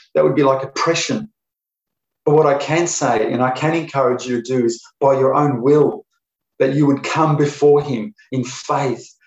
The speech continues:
and that you would believe with all your heart that there's no other relationship in this life that could ever, ever stand above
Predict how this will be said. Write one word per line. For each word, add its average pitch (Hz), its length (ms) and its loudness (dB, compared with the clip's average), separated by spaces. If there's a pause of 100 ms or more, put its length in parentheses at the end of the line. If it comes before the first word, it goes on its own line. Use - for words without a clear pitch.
and 135 100 -2
that 139 120 -2
you 131 80 -6
would 131 140 -2
believe 135 500 2
with 120 120 -6
all 135 220 2
your 127 140 0
heart 123 380 -6 (280)
that 127 100 -2
there's 127 180 0
no 135 160 2
other 147 180 2
relationship 131 720 -2
in 143 200 0
this 135 240 -4
life 127 440 -6 (320)
that 127 140 -2
could 147 280 -6
ever, - 460 0 (500)
ever 143 460 0 (100)
stand 131 600 -2 (120)
above - 560 -2